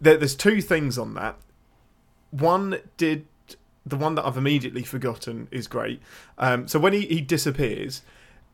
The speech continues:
does that, uh, did you kind of groan a bit when he just disappeared from the lawn, or were you like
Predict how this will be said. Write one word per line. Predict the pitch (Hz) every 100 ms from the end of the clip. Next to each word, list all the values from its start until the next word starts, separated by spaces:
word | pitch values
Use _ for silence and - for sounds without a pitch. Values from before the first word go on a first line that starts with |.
| - -
does | 170 185 196 175 -
that, | - 175 170 - - -
uh, | 151 - _ _ _ _ _ _ -
did | 151
you | 151
kind | 175 196
of | 165
groan | 135 143 160 185
a |
bit | 180 202 226 - _ _ _ 147
when | 151
he | 151
just | 139 135
disappeared | 160 143 143 156 143
from | 165 151
the |
lawn, | 147 160 185 190
or | - 139
were | 139
you | 131 127
like | 127 113